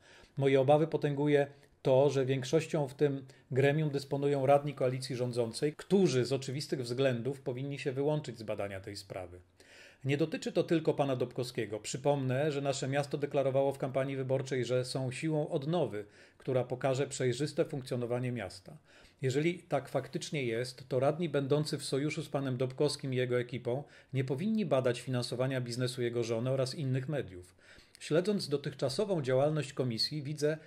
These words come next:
że zazwyczaj ucieka w ogólniki, odwleka ważne działania. Gdy pojawią się argumenty przeciw naszemu miastu, są trywializowane,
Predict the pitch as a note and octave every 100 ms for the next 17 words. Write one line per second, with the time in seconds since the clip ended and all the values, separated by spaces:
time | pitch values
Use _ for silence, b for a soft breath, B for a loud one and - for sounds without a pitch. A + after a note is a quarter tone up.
0 | B B2 C3+ C3+ B2 D#3 D#3+ C#3+ C3 D3
1 | D3 B2+ C3+ C3+ C#3 D3 B2 G#2+ G2+ B2+
2 | C3 B2 B2 A#2 A#2+ A#2+ A#2+ A2+ F#2+ F2+
3 | B B B - B2+ C3 C3+ C3 B2+ B2+
4 | B2 A#2+ C3+ F3 G3 C#3 - C3 B2 A#2+
5 | - B2 A2+ A2 G#2 F3 - D#3+ D#3 -
6 | D#3 E3+ E3+ E3 D#3 C3+ G#2+ F#2